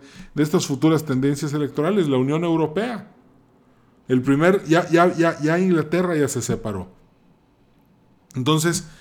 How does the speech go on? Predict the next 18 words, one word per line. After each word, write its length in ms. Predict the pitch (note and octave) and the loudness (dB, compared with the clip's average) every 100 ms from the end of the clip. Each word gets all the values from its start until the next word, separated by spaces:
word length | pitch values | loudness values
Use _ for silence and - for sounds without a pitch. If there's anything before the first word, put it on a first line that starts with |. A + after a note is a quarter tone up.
| - | -8
los 220 | C3 C3 C#3+ | -2 0 0
ingleses, 720 | C3+ C#3 F3 F#3 F3 - - - | 0 0 0 0 -2 -4 -14 -10
cuando 220 | C3 A#2+ | -6 -4
salieron 340 | A#2 A#2+ E3 | -2 0 2
a 40 | F3 | 2
votar, 300 | C3 C3+ C3 | 2 2 0
que 100 | C3 | -4
por 160 | G2+ | -4
cierto 220 | G2 C3 B2 | -4 -2 -2
fue 140 | C3+ | -2
una 240 | C3 A#2 - - - _ | -2 -2 -6 -20 -20 _
votación 600 | - A#2 A#2+ - C3+ C3 - | -2 -2 0 0 0 0 -4
muy 260 | A#2 B2+ E3 | -2 2 4
estrecha, 580 | D3+ - A#2 G#2 G#2+ A#2+ | 2 0 -4 -2 -4 -4
la 120 | A2 | -4
diferencia 480 | G2+ - A#2 B2 B2 | -6 -4 -4 -2 -4
fue 180 | A2 A2+ | -4 -4
mínima, 480 | A#2 A2+ A2 A2 | -2 -2 -4 -6